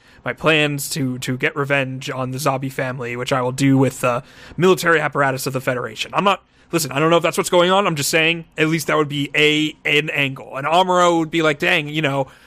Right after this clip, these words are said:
uh, my destiny is with the Gundam, and I want just, just wanna be as close to the Gundam as possible, so I'm gonna stick around. But man, this sucks. Power structures are bad. Maybe humanity's bad. I don't know." But, like, because it's not rooted in any of that, because we, we, we've only got so much time, and,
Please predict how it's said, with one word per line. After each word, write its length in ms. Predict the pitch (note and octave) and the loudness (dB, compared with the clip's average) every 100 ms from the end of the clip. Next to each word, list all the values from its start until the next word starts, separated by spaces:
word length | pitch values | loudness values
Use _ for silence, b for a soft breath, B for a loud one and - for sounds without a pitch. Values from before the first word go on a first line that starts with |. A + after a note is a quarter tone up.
| B - | B -4
uh, 120 | C#3+ | -4
my 300 | C#3+ C#3+ D#3+ | -2 0 0
destiny 420 | D#3 D3+ - F3 | 2 -2 -2 -2
is 100 | E3+ | 0
with 120 | F#3+ - | -2 -4
the 100 | F#3 | -2
Gundam, 400 | G#3+ F3 C#3 C3 | -2 0 -2 -2
and 80 | |
I 80 | C3+ | 0
want 300 | C#3 D3 D3 | 2 2 -2
just, 260 | C#3 C#3 - C#3+ | -8 -8 -8 -10
just 220 | C#3 - | -8 -2
wanna 180 | C3+ C#3 | -2 0
be 300 | D3 D3 D3 | 0 0 0
as 120 | C3 | 0
close 200 | D3+ C#3 | 0 -2
to 80 | D#3+ | -2
the 40 | |
Gundam 200 | E3+ E3+ | -2 -2
as 80 | C3+ | -4
possible, 320 | C3+ A#2+ A2+ | -4 -4 -6
so 140 | - B2+ | -4 -4
I'm 80 | |
gonna 120 | C3 C3 | -2 -2
stick 220 | C#3+ C3+ | -4 -2
around. 240 | E3 D#3 | 0 0
But 140 | C#3 C#3 | -2 -2
man, 180 | F3+ | -2
this 140 | D#3+ - | -2 -4
sucks. 460 | D#3 F3+ - - b b b D3 | 0 0 -2 -16 b b b 0
Power 160 | G3 | 0
structures 380 | G#3 D3 - C3 | 0 -4 -4 -8
are 40 | |
bad. 360 | B2+ D#3+ D3 A#2+ | 0 0 0 -2
Maybe 180 | E3+ A3 | -4 -4
humanity's 460 | A3+ B3 D4+ C3+ - | 0 0 0 -4 -8
bad. 300 | A#2 G#2 - | -10 -10 -4
I 120 | C#3 | 0
don't 120 | B3+ | 0
know." 240 | D3+ B2+ F3 b b b - | -2 -4 -4 b b b -2
But, 160 | A#3+ | 0
like, 200 | G3+ A3 - | 2 0 -2
because 320 | F3+ A3 C#4 D4 | -10 -4 -4 -4
it's 160 | C4 | -4
not 160 | B3+ G3 | -2 2
rooted 260 | F3+ G#3 | 2 0
in 100 | G#3 | 0
any 160 | G#3+ G#3 | 0 0
of 60 | G3+ | 2
that, 220 | G#3 G3+ | 0 0
because 320 | F3+ F3+ E3 | -2 -2 -4
we, 120 | D#3+ - | -8 -8
we, 220 | D3+ D3+ | -4 -4
we've 240 | C#3+ C#3+ C#3+ | -4 -2 0
only 180 | C#3+ C#3+ | 2 0
got 180 | C3+ | -2
so 80 | - | -2
much 220 | C3+ A#2+ | -4 -4
time, 300 | - D3+ D3+ | -2 0 2
and, 200 | D3 C3+ | 0 -4